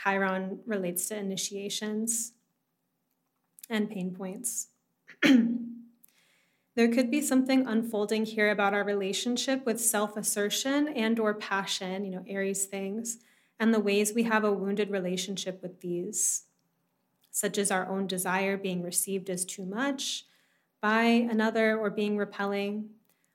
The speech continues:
or the ways we are internally uncomfortable with the sensations of our passion and instinctual ways of moving through the world, or the ways that we don't feel full access to our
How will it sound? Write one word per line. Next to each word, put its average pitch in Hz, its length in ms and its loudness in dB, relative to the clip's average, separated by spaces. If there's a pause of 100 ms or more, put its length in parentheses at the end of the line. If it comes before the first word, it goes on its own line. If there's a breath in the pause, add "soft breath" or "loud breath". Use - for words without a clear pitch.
(120)
or 214 100 2
the 214 100 4
ways 208 380 4
we 202 260 -2
are 202 140 4
internally 247 640 2
uncomfortable 202 640 0
with 196 140 -2
the 202 80 -6
sensations 196 640 -2
of 190 140 -4
our 175 160 -4
passion 190 840 -4
and 190 180 -4
instinctual 202 760 -2
ways 196 480 0
of 190 280 -6
moving 190 360 -4
through 196 180 -8
the 185 80 -4
world, 175 460 -6 (200)
or 208 120 -2
the 196 100 -2
ways 185 400 0
that - 140 -12
we 185 80 -4
don't 180 260 -8
feel 180 160 -4
full - 260 -12
access - 480 -6
to 196 120 -6
our 185 120 -6